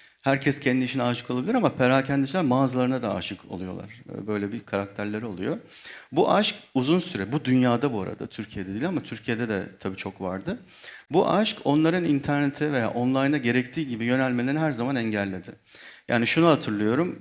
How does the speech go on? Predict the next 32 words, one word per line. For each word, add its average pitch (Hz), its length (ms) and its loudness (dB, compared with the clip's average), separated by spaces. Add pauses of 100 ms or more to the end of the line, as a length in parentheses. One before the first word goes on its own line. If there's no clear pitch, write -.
(100)
e, 104 420 -2
bir 139 120 6
fiziki 135 420 -2
perakendeci 104 680 -2
en 127 160 0
de 120 60 -2
sonunda 101 300 -6
dayanamıyor, 110 500 0
online'da 110 500 -2
da 101 100 -4
ciro 104 240 -4
var, 98 200 -4
bunu 113 160 -4
kaçırmayalım. 117 680 -2 (480)
E, 135 140 4
ne 165 40 6
yapıyor? 165 400 4
Mağazanın 151 640 6
aynısını, 143 680 2
hatta 107 200 -4
aynı 123 280 0
tasarımla, 104 480 -2
hatta 120 240 0
raf 131 280 2
falan 127 240 2
yapan 123 380 0
vardı. 92 240 -2
Yani - 300 -6
böyle - 180 -6
online'da 104 440 -2
raf 123 180 0
koymuşlar, 101 520 -2